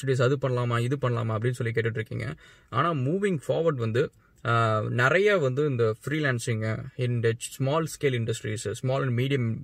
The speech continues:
businesses, இதுக்கு தான் வந்து இனிமே governments வந்து இம்-, importance கொடுக்க ஆரம்பிக்கும். And, ஆ, இதுக்கு தான் வந்து இனிமே வந்து ஒரு life அப்படின்ற ஒரு விஷயம் இருக்கும். So, அதனால நீங்க வந்து, ம்,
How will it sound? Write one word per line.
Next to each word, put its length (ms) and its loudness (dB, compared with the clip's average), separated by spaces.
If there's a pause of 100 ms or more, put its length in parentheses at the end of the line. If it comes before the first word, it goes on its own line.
(160)
businesses, 600 -2 (340)
இதுக்கு 360 -2
தான் 220 4
வந்து 240 2 (600)
இனிமே 220 0
governments 460 4
வந்து 180 -2
இம்-, 340 -2
importance 360 -2
கொடுக்க 220 -2
ஆரம்பிக்கும். 440 -4 (360)
And, 380 2
ஆ, 160 4
இதுக்கு 340 0
தான் 120 2
வந்து 160 0
இனிமே 280 2
வந்து 260 0 (580)
ஒரு 180 -2
life 320 4
அப்படின்ற 320 0
ஒரு 120 2
விஷயம் 320 0
இருக்கும். 240 -4 (280)
So, 160 -2
அதனால 320 0 (120)
நீங்க 320 -2
வந்து, 260 0 (340)
ம், 360 -4